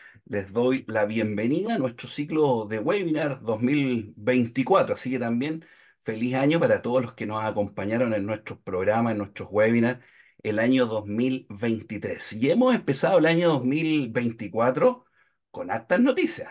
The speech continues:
¿ah? Parte del título del webinar que ustedes hoy día nos acompañan es si hay tiempo de reforma, en definitiva,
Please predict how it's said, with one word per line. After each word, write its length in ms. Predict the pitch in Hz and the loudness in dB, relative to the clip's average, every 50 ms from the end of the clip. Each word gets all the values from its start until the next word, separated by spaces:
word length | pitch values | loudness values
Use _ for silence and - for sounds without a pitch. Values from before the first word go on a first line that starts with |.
| - - | -16 -12
¿ah? 300 | 101 107 110 120 127 120 - | -8 -4 -2 -2 -2 0 0
Parte 380 | 135 156 170 - - - 190 | 2 2 0 0 0 0 2
del 260 | 185 170 151 139 - - | 2 2 2 0 -2 -6
título 380 | - 175 175 180 190 196 190 175 | -8 -8 -8 -6 -6 -4 -2 0
del 140 | 165 151 | 0 0
webinar 540 | 135 131 147 151 160 165 170 165 165 160 160 | 0 2 2 2 2 2 2 0 0 -2 -4
que 120 | - - 123 | -6 -10 -12
ustedes 320 | 120 - - 127 131 131 | -10 -6 -4 -4 -4 -4
hoy 100 | 127 123 | -4 -4
día 220 | 120 131 135 139 | -2 0 0 2
nos 160 | 135 127 123 117 | 2 0 0 -2
acompañan 500 | 107 104 101 101 _ - 131 147 139 127 | -2 -2 -4 -4 _ -2 -2 0 0 0
es 140 | 123 120 | -2 -2
si 120 | - - 135 | -2 0 2
hay 160 | 127 135 135 | 2 2 2
tiempo 460 | 139 - - 147 170 170 170 165 147 139 | 0 -2 0 2 2 2 2 2 2 2
de 120 | 127 113 | 2 2
reforma, 560 | 107 - - - 208 208 143 117 90 - - - | 0 -2 -2 2 2 2 2 0 -4 -14 -16 -16
en 120 | 95 90 | -16 -16
definitiva, 520 | 87 85 - 101 95 90 - 92 90 - | -16 -16 -18 -18 -18 -18 -16 -18 -18 -20